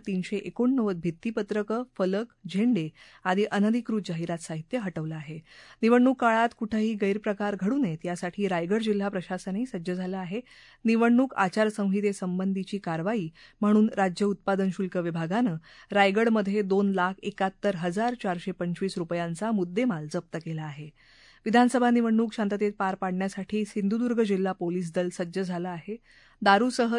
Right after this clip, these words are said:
इतर अंमली पदार्थांची अवैध वाहतूक रोखण्यासाठी जिल्ह्यात तपासणी नाके कार्यान्वित करण्यात आले आहेत. विधानसभा निवडणुकीसाठी लातूर शहर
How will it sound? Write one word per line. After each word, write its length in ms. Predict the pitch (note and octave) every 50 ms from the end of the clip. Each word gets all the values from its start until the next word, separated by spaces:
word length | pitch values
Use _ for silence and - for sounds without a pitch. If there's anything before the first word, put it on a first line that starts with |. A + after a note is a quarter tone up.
| -
इतर 300 | - G#3 - - G#3+ A3 - -
अंमली 240 | G3+ F#3 F3+ F#3 F#3+
पदार्थांची 640 | - F#3 F3+ F3 F3+ F#3 - F#3 F3+ F3 - A3 A3
अवैध 340 | - E3+ E3 F3+ G#3 A#3+ C#4+
वाहतूक 460 | C4 A#3 F#3+ F3 F3 - F3+ E3+ F3+
रोखण्यासाठी 680 | E3+ D#3+ - E3+ D#3+ D#3+ D#3+ - B3+ A#3+ - G3 D#3+ E3 - _ - - - _ _
जिल्ह्यात 380 | G3 G#3+ G#3+ G#3 G3 G3 G#3 G#3 - -
तपासणी 440 | F#3 - - G#3 A#3 A#3 - C#4 B3+
नाके 360 | A3+ F3+ E3 D#3+ - E3 D#3 - -
कार्यान्वित 460 | F3 E3+ E3+ E3+ F3+ F3+ F#3+ G#3 A3 G#3+
करण्यात 280 | - E3+ D#3+ D#3 D#3+ -
आले 160 | D#3+ D#3 D#3
आहेत. 240 | D#3+ D#3 C#3 D#3 D#3 - _ _ _ _ _ _ _ _ _ _ _ _
विधानसभा 500 | G3+ G#3 A3+ A#3 A#3+ A#3+ B3+ B3 A#3+ A#3+
निवडणुकीसाठी 920 | A#3+ A#3+ A3+ A3 A3 A3 A3 G#3+ - A#3 G#3+ - A3 G#3+ - A3+ A#3+ A3+ A3
लातूर 320 | G3 F#3 - - G#3+ G#3+
शहर 380 | G#3 - G#3+ F#3 F3+ G#3+ A3+ B3+